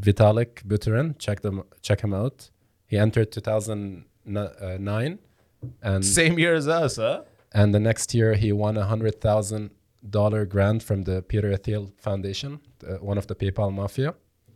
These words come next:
Speaker 1: And then he went and developed Ethereum with that money and ditched school. He's never graduated from Waterloo, but he was walking the same hallways we were
Speaker 2: Yeah,
Speaker 1: during
Speaker 2: that's
Speaker 1: our
Speaker 2: fuck-,
Speaker 1: time.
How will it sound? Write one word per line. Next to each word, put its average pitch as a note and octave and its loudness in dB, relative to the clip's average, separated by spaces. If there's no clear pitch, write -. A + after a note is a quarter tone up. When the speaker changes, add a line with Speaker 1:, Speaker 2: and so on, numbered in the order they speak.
Speaker 1:
And A2 6
then G#2+ 6
he A2 0
went G#2+ 0
and G#2 -2
developed F#2+ -2
Ethereum F#2 2
with F2 -10
that F2 -6
money F#2 -6
and F#2 -6
ditched F#2 -2
school. - -6
He's G2 2
never G2 2
graduated F2+ -4
from F2+ -8
Waterloo, F2 -6
but G2+ 8
he B2+ 10
was A2+ 8
walking A2 2
the F#2+ -8
same G#2 -4
hallways G2 2
we G#2 4
were F2 0
Speaker 2:
Yeah, A#2+ 4
Speaker 1:
during G#2+ 12
Speaker 2:
that's G#2 6
Speaker 1:
our G2+ 8
Speaker 2:
fuck-, A2+ 8
Speaker 1:
time. F#2 6